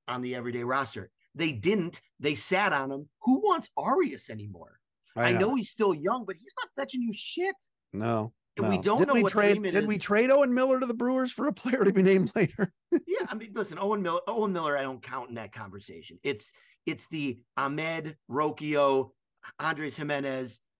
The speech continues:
Speaker 1: Arias, Freeman, Juan Brito, Angel Martinez. I mean, y-,
Speaker 2: Oh,
Speaker 1: once you get
Speaker 2: we
Speaker 1: some more shortstops in here
Speaker 2: I
Speaker 1: and
Speaker 2: know.
Speaker 1: then, like,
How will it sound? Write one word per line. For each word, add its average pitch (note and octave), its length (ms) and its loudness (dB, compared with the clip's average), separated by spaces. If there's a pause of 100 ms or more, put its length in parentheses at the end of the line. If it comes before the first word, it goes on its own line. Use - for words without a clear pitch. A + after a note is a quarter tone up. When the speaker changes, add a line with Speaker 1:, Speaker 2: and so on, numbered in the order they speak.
(240)
Speaker 1:
Arias, D3 640 2 (460)
Freeman, C#3+ 640 -2 (180)
Juan D#3 460 0
Brito, C3 640 -4 (500)
Angel E3+ 540 0 (140)
Martinez. C#3 800 -6 (480)
I - 80 -4
mean, D#3 240 -6 (100)
y-, F3+ 240 -14 (1800)
Speaker 2:
Oh, B2 160 2
Speaker 1:
once A3 140 0
you B2+ 40 -2
get C#3 60 2
Speaker 2:
we D3 60 -2
Speaker 1:
some G3+ 100 0
more F3+ 260 2
shortstops E3+ 600 -6
in B2 100 -8
here G#2 280 -8
Speaker 2:
I A2+ 80 -2
Speaker 1:
and G2+ 100 -2
Speaker 2:
know. - 100 -4
Speaker 1:
then, D3 160 -4
like, C#3+ 200 0